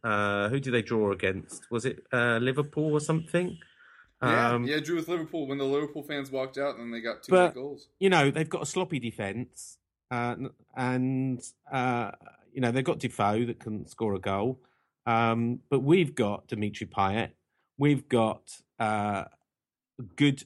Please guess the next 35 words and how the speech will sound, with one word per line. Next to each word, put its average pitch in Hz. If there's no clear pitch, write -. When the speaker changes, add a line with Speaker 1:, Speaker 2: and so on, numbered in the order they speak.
Speaker 1:
attacking 110
options 104
and 110
creativity. 107
And, 135
and 147
we've, 147
I 156
think 143
we've 160
got 175
a 156
solid 165
defence 160
and 156
two 170
good 156
goalkeepers. 123
So 147
I 165
expect, -
um, 120
there 131
to -
be 117
goals, 123
you 127
know, 120
uh, 120
and 127
I'm 151
gonna 127
go 113
for 120
a 120